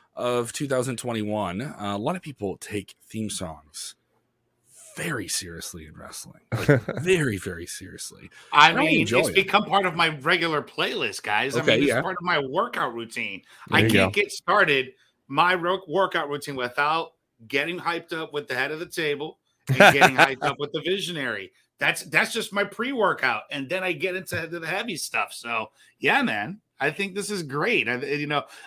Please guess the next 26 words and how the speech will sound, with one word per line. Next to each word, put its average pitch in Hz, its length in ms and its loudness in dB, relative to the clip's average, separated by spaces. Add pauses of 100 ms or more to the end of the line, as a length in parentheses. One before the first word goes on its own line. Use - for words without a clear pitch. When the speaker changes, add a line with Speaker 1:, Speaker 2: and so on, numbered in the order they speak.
Speaker 3:
uh, 170 140 4 (320)
and 262 120 4
you 311 80 2
know 311 140 4
what? 294 340 2 (360)
All 277 160 2
you 254 180 -4
guys 202 320 0
probably, 185 540 0
you 180 160 -2
know, 170 80 -2
it's 175 160 0
like, 160 100 -2
"Oh, 165 340 2 (380)
you 165 220 -8
guys, 170 200 2
you 165 120 -6
guys 170 140 -2
are - 20 -8
just 131 240 -10
a 131 40 -4
marks. 131 360 -6
This 139 520 -8
is 127 160 -18
W 135 220 -6
W 147 340 -6